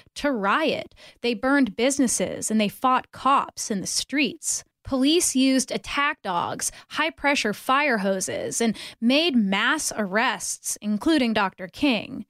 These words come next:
They also deployed the domestic military,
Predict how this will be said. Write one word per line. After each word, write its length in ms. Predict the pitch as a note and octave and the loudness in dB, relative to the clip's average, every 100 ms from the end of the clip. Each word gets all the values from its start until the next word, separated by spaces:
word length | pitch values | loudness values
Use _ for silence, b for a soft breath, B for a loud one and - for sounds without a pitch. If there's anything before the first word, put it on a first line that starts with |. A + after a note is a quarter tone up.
| _ D4 | _ -2
They 120 | E4 | 2
also 320 | G#4 B4+ C5+ B4 | 2 4 2 2
deployed 560 | A#4+ - G3 G3+ G3+ | 0 -2 0 2 2
the 80 | A3 | 0
domestic 640 | B3 A#3 D#4 G4 - G#4 - | 2 4 4 2 -2 -4 -2
military, 840 | F#3+ F#3 F#3+ - - - - G#3 | -4 -2 -4 -6 -12 -10 -8 -10